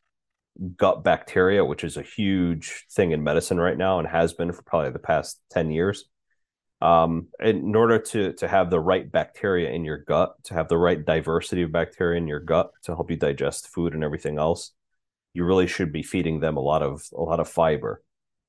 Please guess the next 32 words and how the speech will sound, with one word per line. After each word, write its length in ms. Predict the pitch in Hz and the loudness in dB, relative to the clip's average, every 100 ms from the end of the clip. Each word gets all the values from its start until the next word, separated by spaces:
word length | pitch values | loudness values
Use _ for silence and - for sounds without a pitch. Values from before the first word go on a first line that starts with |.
| _ - | _ -2
uh, 120 | 78 | -2
to 140 | - | -2
help 180 | 80 82 | -2 -2
them 140 | 90 80 | -2 -4
ferment 480 | - 87 82 82 | -2 0 0 0
that, 200 | 80 78 | 0 -2
to 80 | - | -4
produce 460 | 78 85 87 78 - | -8 -6 -4 -4 -2
substances 680 | - 87 - 82 90 82 | 0 0 -2 -6 -4 -6
that 80 | 73 | -4
your 100 | 71 | -6
body 280 | 71 90 85 | 2 2 2
absorbs 560 | 73 78 107 123 87 78 | -2 0 4 4 4 -2
and 160 | 80 80 | -6 -2
uses 480 | 104 110 85 80 | 0 0 0 -2
almost 400 | 87 92 82 - | 0 0 -2 -4
kinda 200 | - 90 | -6 -2
like 360 | 85 80 78 - _ _ _ _ 95 | 2 2 0 -10 _ _ _ _ 2
neurotransmitters 1040 | 98 95 - 107 101 90 98 95 92 92 | 4 4 4 0 0 0 2 4 2 -2
for 120 | - | -8
things 280 | - 87 80 | -8 -8 -2
like 180 | 82 - | -2 -2
depression, 640 | 87 - 92 82 92 87 | -10 0 0 2 0 0
anxiety, 880 | 78 78 76 85 90 90 85 85 85 _ _ _ | -2 -6 0 2 4 2 0 -2 -6 _ _ _
all 100 | 90 | 0
the 60 | 92 | 4
way 140 | 95 | 4
to, 120 | 85 98 | 4 0
like, 160 | 80 | 0
different 320 | 98 - 92 | 0 0 -2
antibiotics 680 | 85 85 78 73 80 80 - | -2 -4 -2 2 2 2 0
that, 160 | - 78 | -4 -6